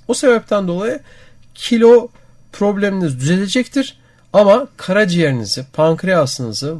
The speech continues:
bağırsak ve safra kese sisteminizi düzelttikten sonra düzelecektir. Ve bu kalıcı olacaktır. Yoksa sizi sıkıcı diyetlerle tabii ki belli bir süre zayıflatabiliriz ama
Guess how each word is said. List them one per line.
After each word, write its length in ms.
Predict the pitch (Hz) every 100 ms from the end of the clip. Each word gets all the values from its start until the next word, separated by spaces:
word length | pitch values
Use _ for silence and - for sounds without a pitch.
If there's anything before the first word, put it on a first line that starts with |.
| 135
bağırsak 580 | 143 151 151 - 247 -
ve 60 |
safra 360 | 170 262 285 254
kese 280 | - 180 180
sisteminizi 720 | - 156 - 160 156 214 185
düzelttikten 600 | 151 160 - 175 - 349
sonra 240 | 247 180
düzelecektir. 720 | 131 120 104 101 - - - _ -
Ve 160 | 185 220
bu 140 | 339
kalıcı 420 | - 190 185 185
olacaktır. 600 | 190 127 107 - - - - - - - 233
Yoksa 460 | 269 - 180 220 - - _ _ -
sizi 680 | - - 208 190 220 220 - 147 - 151
sıkıcı 540 | - - 175 180 196
diyetlerle 800 | 170 170 165 170 160 135 180 285 _ _ -
tabii 220 | 320 330
ki 280 | 269 233 - - -
belli 460 | 147 135 156 190 240
bir 60 | 220
süre 220 | - 208
zayıflatabiliriz 840 | 175 170 165 165 170 160 135 - -
ama 280 | 165 180